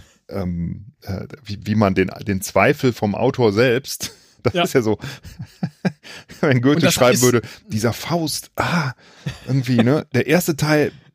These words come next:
Speaker 1: ganz gut, aber der zweite ist, ne, ist
Speaker 2: Genau.
Speaker 1: irgendwie nix, ja. Vielleicht mache ich
Speaker 2: Also ich
Speaker 1: noch ein
Speaker 2: glaube,
Speaker 1: Prequel.
Speaker 2: alle,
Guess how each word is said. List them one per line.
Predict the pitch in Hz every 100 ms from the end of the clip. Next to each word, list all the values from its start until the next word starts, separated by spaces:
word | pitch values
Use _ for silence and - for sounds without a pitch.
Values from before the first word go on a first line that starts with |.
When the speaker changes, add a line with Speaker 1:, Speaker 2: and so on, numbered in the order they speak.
| -
Speaker 1:
ganz | 139 139 131
gut, | - 165 123
aber | 123
der | 117 110
zweite | - 131 185 226
ist, | 190 - - -
ne, | 147 185 - - -
ist | - 175
Speaker 2:
Genau. | 170
Speaker 1:
irgendwie | 127 113
nix, | 98 98 - - - -
ja. | 107 127 - _ _
Vielleicht | - 135 -
mache | 180
ich | 170
Speaker 2:
Also | 180
ich | 196
Speaker 1:
noch | 202
ein | 156
Speaker 2:
glaube, | 180
Speaker 1:
Prequel. | 240 220
Speaker 2:
alle, | 233